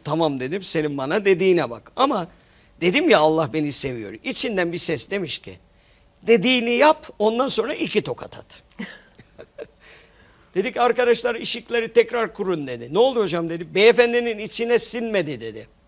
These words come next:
Birbirine bir baktılar. "Ne bakıyorsunuz?" dedi. "Kurun seti." dedi.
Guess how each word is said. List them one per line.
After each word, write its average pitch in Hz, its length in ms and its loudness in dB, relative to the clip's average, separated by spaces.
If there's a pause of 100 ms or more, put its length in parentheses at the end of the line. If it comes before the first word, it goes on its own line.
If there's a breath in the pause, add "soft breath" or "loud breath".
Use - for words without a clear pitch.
(1160 soft breath)
Birbirine 220 540 -4
bir 220 120 0
baktılar. 156 480 -2
"Ne 226 140 6
bakıyorsunuz?" 220 560 4
dedi. 170 240 -2
"Kurun 285 240 0
seti." 156 380 0
dedi. 123 260 -14